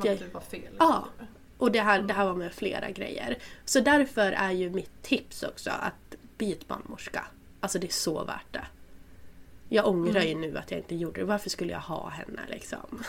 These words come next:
Speaker 1: Ja, gud, man har ju verkligen rätt till att byta barnmorska.
Speaker 2: Ja. Hon var bara
Speaker 1: Ja.
Speaker 2: allmänt oskön och fattade inte mig. Vi drog inte jämnt.
Speaker 1: Nej, <laughs> verkligen inte.
Speaker 2: Nej. Nej, men så att det var det. Och sen, eh,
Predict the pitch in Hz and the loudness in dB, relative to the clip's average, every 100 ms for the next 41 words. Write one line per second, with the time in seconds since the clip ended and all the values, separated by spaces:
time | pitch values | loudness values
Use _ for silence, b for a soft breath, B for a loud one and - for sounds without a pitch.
0 | - 233 233 247 220 208 202 196 202 196 | -6 -4 2 4 6 4 2 2 -2 0
1 | 214 214 - - 180 180 170 - 165 160 | -2 -2 -6 -8 -10 -6 -8 -6 -6 -6
2 | 160 160 - 240 208 165 - - - - | -8 -10 -2 2 2 0 -10 -18 -20 -20
3 | - 254 254 202 180 165 - 170 208 160 | 0 4 6 6 2 2 -4 -4 -2 -2
4 | 160 160 - 208 - - - - - - | -4 -8 -8 -8 -8 -8 -8 -6 -6 -4
5 | - - - - 190 - - 180 170 - | -6 -6 -6 -2 0 -2 -4 -2 -2 -2
6 | 165 208 185 - - - 175 - 180 147 | -2 0 0 -2 -8 -6 -6 -2 -4 -2
7 | - 170 - - - - - - - - | -4 -4 -6 -10 -14 -16 -16 -20 -20 -20
8 | - - - 233 240 233 - 233 254 247 | -20 -18 -6 0 2 2 4 4 4 0
9 | 220 214 202 - 247 208 180 - 220 190 | -2 -2 -4 -8 -8 -8 -8 -8 -4 -4
10 | 165 - B B B B B B B B | -6 -12 B B B B B B B B
11 | B B - - 254 285 277 262 254 247 | B B -12 2 6 8 6 6 4 2
12 | - 277 320 349 311 339 233 196 226 - | 0 2 2 4 6 6 6 4 2 0
13 | 262 254 254 | 0 0 0